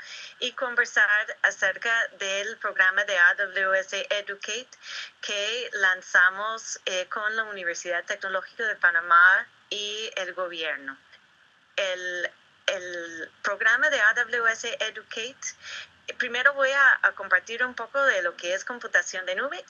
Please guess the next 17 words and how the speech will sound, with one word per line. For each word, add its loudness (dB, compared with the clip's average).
y -8
después -2
lo 2
que -6
es -8
el -2
programa 0
de -4
A 6
W -4
S -8
Educate. -8
Computación -4
de -6
nube -4
viene -4
siendo 0